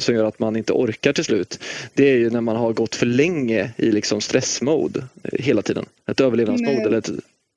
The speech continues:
Speaker 2: verkligen, att knyta an till det där, så intressant att du säger det, Gustav, för att för bara några veckor sedan så hade vi ju ett event med vår medlem Fanny Larsson, eh, kring att få en bra start på veckan.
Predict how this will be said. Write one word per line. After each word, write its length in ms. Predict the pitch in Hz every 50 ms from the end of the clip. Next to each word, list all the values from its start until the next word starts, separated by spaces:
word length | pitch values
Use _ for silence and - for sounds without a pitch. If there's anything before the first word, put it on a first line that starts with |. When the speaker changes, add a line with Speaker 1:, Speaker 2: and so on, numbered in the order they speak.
| _ _ _ _ _ _ _ - -
Speaker 2:
verkligen, 380 | 233 247 233 208 - - 277 247
att 60 | 233
knyta 260 | - 262 247 226 - -
an 240 | 240 302 330 330
till 120 | 294 330 277
det 60 | 220
där, 120 | 196 202
så 80 | 208 220 220 220 -
intressant 460 | 160 151 170 220 220 - - 247 226
att 100 | 220 202
du 60 | - -
säger 200 | - 311 285 220
det, 80 | 185
Gustav, 300 | 175 190 190 - - 196
för 100 | - 196
att 200 | 190 - _ - - 311 - - _ - -
för 220 | - 240 226 220 214
bara 140 | 214 220 220
några 140 | 233 240
veckor 260 | 247 254 254 - - 285
sedan 180 | 269 214 202 190
så 80 | 202
hade 220 | 208 196 185 185 185
vi 200 | 190 185 185 185
ju 160 | 185 185 185 185 - - - - - - _ -
ett 160 | 208 196 -
event 360 | 185 190 185 180 180 - -
med 200 | 190 185 185 175
vår 100 | 175 185
medlem 400 | 185 185 180 175 175 175 180 185
Fanny 480 | 185 - 196 185 185 185 185 185 185 190
Larsson, 440 | 226 254 262 247 - - - - 202 202 - _ _ _
eh, 540 | - 208 202 196 196 190 185 185 175 - - - -
kring 260 | - 202 202 190 190
att 100 | 185 185
få 120 | - 202
en 140 | 196 190 190
bra 220 | 185 185 170 175 180
start 300 | - - 175 180 - -
på 80 | 190
veckan. 400 | 180 214 214 _ - - 247 202